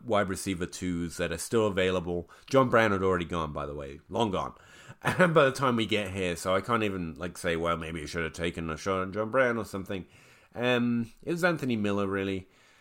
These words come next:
And, yeah, I, I don't think, yeah, I'm not condemning myself for that. I don't think I made a mistake. Just didn't, I just got the wrong guy. I th-, I'm happy with my, my process got me.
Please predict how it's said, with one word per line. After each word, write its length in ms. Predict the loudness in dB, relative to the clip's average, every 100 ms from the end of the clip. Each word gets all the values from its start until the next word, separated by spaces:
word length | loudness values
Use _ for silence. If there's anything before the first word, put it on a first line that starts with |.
| _ _
And, 480 | -4 -4 -4 -6 -12 -4
yeah, 240 | 0 2
I, 460 | 0 -6 -16 -14 -10
I 20 |
don't 280 | -4 -2 -2
think, 420 | -4 -6 -6 -18 _ _ _ _ _
yeah, 280 | 0 4 4
I'm 120 | 2
not 160 | -2 -4
condemning 360 | -6 -6 -6
myself 360 | -10 -10 -10 -6
for 80 | -4
that. 160 | -2
I 40 | -4
don't 140 | -6
think 140 | -8
I 20 | -10
made 140 | -10
a 20 |
mistake. 800 | -12 -14 -14 -4 -2 -2 -4 -14 _ _ -12
Just 160 | -10 -4
didn't, 240 | -4 -4 -10
I 160 | -10 -10 -10 -10
just 160 | -6 -2
got 160 | 0
the 60 | 4
wrong 200 | 2 4
guy. 380 | 4 4 2 -4
I 80 | -8
th-, 160 | -6
I'm 140 | -8 -6
happy 300 | -4 -4 -2
with 180 | -2 0
my, 200 | -2 -2
my 220 | -4 -6
process 440 | -4 -4 -4 -8 -6
got 280 | -4 -4
me. 180 | -8 -16